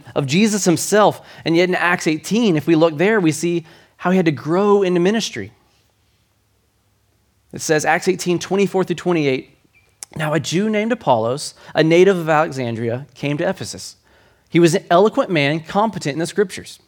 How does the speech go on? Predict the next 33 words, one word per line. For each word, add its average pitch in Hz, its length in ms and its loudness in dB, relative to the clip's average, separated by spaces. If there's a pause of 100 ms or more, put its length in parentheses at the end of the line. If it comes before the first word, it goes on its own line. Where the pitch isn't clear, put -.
(680)
He 165 120 -2
had 160 80 0
been 170 100 4
instructed 170 560 0
in 175 80 2
the 160 80 0
way 151 160 2
of 156 80 2
the 160 60 -4
Lord, 127 280 -2
and 131 100 -6
being 143 220 -2 (200)
fervent 208 500 0
in 165 80 -4
the 143 80 -4
Spirit, 196 720 -2
he 160 140 -4
spoke - 580 -2 (140)
and 143 80 -8
taught 147 280 -2
accurately 143 540 -4
the 131 100 -6
things 156 320 -4
concerning 147 460 -4
Jesus, 117 560 -8 (320)
though 156 80 2
he 160 140 6
knew 165 180 4
only 190 260 2
the 143 120 2
baptism 143 420 0
of 160 80 -2
John. 151 420 -6